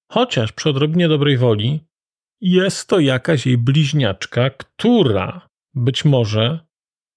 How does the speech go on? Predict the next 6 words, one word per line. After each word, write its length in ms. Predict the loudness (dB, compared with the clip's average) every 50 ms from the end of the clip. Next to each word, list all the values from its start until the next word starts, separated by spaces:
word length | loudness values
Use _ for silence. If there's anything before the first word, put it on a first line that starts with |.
| _ -6
mówi 400 | -2 0 2 2 2 2 0 0
podobnie, 720 | 0 0 0 2 0 0 -2 -2 -4 -4 -4 -4 -4 -6 -8 _ _ _ _ _ _ _ _ _ _ _
która 300 | -12 -6 -2 2 2 2
zachowuje 640 | 2 2 0 0 2 2 2 2 2 2 2 2 0
się 160 | -2 -4 -4
podobnie, 760 | -2 -2 -2 0 0 0 0 0 0 0 0 0 -2 -4